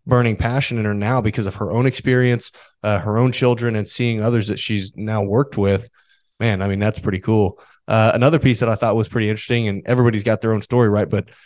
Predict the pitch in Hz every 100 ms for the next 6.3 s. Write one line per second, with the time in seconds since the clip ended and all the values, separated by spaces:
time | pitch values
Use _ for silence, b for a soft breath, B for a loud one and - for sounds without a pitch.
0 | b _ - - 131 123 147 120 101 -
1 | 104 107 117 110 107 127 117 - 117 107
2 | - 123 113 98 101 95 - 139 143 123
3 | 107 101 104 110 101 - 107 101 - 113
4 | 117 101 98 b b b 117 113 120 -
5 | 123 113 110 107 104 107 101 98 95 98
6 | - 104 101